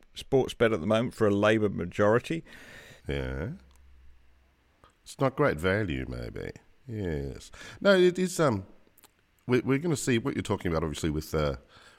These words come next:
Speaker 2: with Newcastle and seats around the Hunter, or areas around the Hunter, is a continuation of, um, of the regional urban divide that's, uh,
Speaker 1: Mm.
Speaker 2: that perfectly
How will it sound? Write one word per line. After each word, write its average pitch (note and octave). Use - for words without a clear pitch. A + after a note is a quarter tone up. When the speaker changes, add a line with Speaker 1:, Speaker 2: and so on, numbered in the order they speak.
Speaker 2:
with E2
Newcastle D#2+
and C#2+
seats -
around C#2
the C2
Hunter, E2
or D2
areas D2
around C#2
the B1+
Hunter, D#2
is F2
a F2+
continuation E2
of, D2
um, D2
of D#2
the D#2
regional D2+
urban C#2+
divide C#2
that's, -
uh, D3
Speaker 1:
Mm. G2+
Speaker 2:
that -
perfectly E2